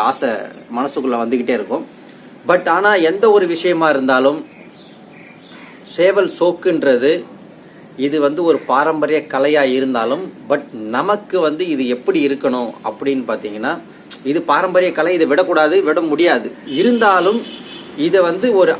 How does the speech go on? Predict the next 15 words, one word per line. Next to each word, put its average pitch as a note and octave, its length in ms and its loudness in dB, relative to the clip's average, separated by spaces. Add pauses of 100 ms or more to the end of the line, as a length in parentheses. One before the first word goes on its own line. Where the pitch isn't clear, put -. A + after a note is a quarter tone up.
(100)
அடிஷ்னலா G#3 560 2 (100)
நம்ம C#3+ 200 0
வச்சிருக்கணுமே A#2+ 600 -2
தவிர G#2 180 -2 (200)
அடிக்ட் F3 380 0
ஆகக்கூடாது. G#2 500 -4 (920)
அதாவது D3+ 260 2
உங்களுக்கு C#3 280 -4
புரியுற E3 260 2
மாதிரி D#3+ 180 -2
சொல்றேன்னா, C#3+ 300 -2 (100)
இது D3+ 160 -2
வந்து F#3 180 -2
நம்மளுடைய D#3+ 420 2 (140)
பொழுதுபோக்கு. F3+ 600 2